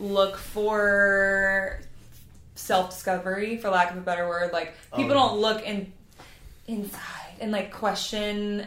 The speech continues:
Speaker 1: and try to be, it, they're just, like,
Speaker 2: Very surface level.
Speaker 1: stagnant and okay with it, and that's fine. And look,
Speaker 2: Yeah.
Speaker 1: like,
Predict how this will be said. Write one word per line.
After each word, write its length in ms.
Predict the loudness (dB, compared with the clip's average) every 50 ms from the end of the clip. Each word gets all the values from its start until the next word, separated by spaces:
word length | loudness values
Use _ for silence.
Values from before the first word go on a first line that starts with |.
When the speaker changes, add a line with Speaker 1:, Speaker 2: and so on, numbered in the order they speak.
| -8 -8
Speaker 1:
and 260 | -6 -6 -6 -8 -8
try 360 | -4 0 2 4 4 4 2
to 80 | -2 -4
be, 280 | -4 -6 -6 -6 -4 -6
it, 220 | -8 -8 -6 -4
they're 140 | -2 -2 0
just, 200 | 0 -2 -2 -2
like, 140 | -4 -6 -8 -12 -14 -14 -14 -16 -16 -16 -8 -2
Speaker 2:
Very 120 | 0 0 2
surface 280 | 2 0 0 0 -2
level. 160 | -4 -2 0
Speaker 1:
stagnant 680 | 2 4 6 6 6 4 4 0 -2 0 0 0 0 -2 -2
and 220 | -2 -2 -2 -4
okay 340 | -4 -6 -4 0 2 2 2
with 140 | 2 4 4
it, 360 | 6 6 6 6 4 2 0 -2
and 400 | -4 -4 -4 -6 -8 -10 -12 -12 -14 -16 -16 -16 -16 -18 -18 -18 -18 -20 -20 -20 -20 -20 -20 -20 -20 -20 -20 -20 -20 -12 -4
that's 300 | 0 2 2 2 0 0
fine. 420 | 2 4 4 4 4 2 0 -2
And 200 | -4 -4 -2 0
look, 100 | 0 2
Speaker 2:
Yeah. 140 | 4 4 4
Speaker 1:
like, 220 | 2 2 -2 -6